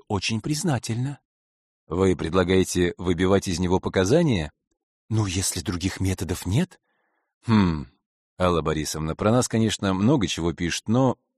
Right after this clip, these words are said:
лично я стараюсь работать в рамках закона. И, кстати, не исключено, что Иванов не врет».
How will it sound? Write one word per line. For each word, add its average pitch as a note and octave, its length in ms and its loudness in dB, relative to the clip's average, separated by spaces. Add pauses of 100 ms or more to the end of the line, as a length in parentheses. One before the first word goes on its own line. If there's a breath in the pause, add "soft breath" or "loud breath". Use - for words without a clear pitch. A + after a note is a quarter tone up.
(160)
лично G#2+ 340 0
я B2 200 4
стараюсь G2 480 0
работать F2+ 520 -2
в E2 120 -4
рамках E2 360 -2
закона. C#2+ 500 -8 (200 loud breath)
И, A2 100 0
кстати, B2 340 0
не G#2+ 140 2
исключено, A#2+ 640 0
что - 260 -2
Иванов F2 400 0
не E2 100 0
врет». D2+ 280 -4